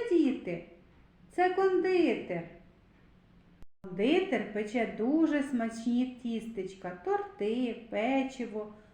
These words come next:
солоденьке і смачненьке для діток. Як багато смачненького виготовив нам кондитер! Давайте порахуємо, скільки тортиків. Один.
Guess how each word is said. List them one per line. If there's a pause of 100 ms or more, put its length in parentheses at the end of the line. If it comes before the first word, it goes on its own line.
(120)
солоденьке
і
смачненьке
для
діток. (960)
Як
багато
смачненького (320)
виготовив
нам
кондитер! (520)
Давайте
порахуємо, (320)
скільки (100)
тортиків. (800)
Один.